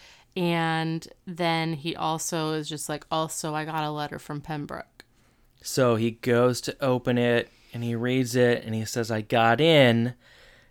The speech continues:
Speaker 2: And Angela says, "Congratulations."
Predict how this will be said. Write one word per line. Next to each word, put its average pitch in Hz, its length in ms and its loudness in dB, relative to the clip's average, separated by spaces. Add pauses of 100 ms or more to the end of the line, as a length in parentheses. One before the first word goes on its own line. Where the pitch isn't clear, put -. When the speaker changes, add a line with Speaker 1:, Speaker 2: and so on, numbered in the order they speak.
(200)
Speaker 2:
And 127 600 4
Angela 151 540 4
says, 113 640 2
"Congratulations." 123 1500 0